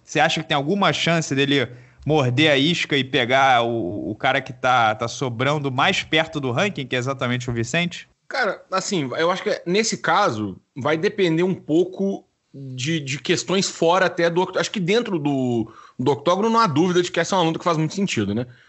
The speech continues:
Speaker 2: Poderia acontecer sem problema nenhum, são os caras que tão realmente ali disponíveis. É, talvez exceção feita aí ao Michael Chiesa. Até ontem chegou a circular uma notícia que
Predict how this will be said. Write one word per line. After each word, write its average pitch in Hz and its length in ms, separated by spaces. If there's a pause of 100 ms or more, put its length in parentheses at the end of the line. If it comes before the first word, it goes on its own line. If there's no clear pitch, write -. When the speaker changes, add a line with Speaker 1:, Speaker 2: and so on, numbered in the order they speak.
(120)
Speaker 2:
Poderia 127 380
acontecer 127 560
sem 147 160
problema 123 340
nenhum, 160 380
são 143 180
os 131 100
caras 147 240
que - 120
tão 135 180
realmente 131 380
ali 127 120
disponíveis. 165 680 (100)
É, 151 220
talvez 156 320
exceção 170 380
feita 170 320
aí 165 100
ao 175 100
Michael 175 340
Chiesa. 139 400
Até 117 140
ontem 143 220
chegou 151 240
a 143 40
circular 135 420
uma 127 120
notícia 123 460 (300)
que - 140